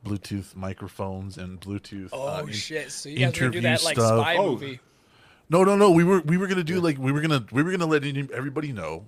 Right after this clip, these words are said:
Speaker 1: like, whoever we interviewed. We're like, "This is for a video. It's comedic purposes. So if you wanna play along,
Speaker 2: Oh.
Speaker 1: please do. If you don't, that's fine."
Speaker 3: Yeah.
Speaker 1: You know what I mean? We're, we'll, we'll do an actual interview,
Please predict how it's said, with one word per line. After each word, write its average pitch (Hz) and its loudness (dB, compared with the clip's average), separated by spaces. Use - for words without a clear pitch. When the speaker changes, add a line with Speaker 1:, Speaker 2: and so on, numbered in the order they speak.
Speaker 1:
like, 104 -4
whoever 113 0
we 120 -8
interviewed. 92 -10
We're 101 2
like, 104 0
"This 101 -8
is 113 -8
for 135 -4
a 139 -2
video. 101 -6
It's 98 -10
comedic 98 -10
purposes. - -10
So - -10
if - -10
you 92 -6
wanna 98 -4
play 120 -2
along, 98 -2
Speaker 2:
Oh. - -20
Speaker 1:
please 98 -6
do. 98 -4
If - -12
you 95 -12
don't, 101 -4
that's - -12
fine." 95 -4
Speaker 3:
Yeah. 110 -6
Speaker 1:
You 92 -8
know 90 -4
what 92 -4
I 92 -6
mean? 92 -6
We're, 92 -4
we'll, 104 2
we'll 104 -2
do 101 0
an 98 2
actual 98 -4
interview, 92 -6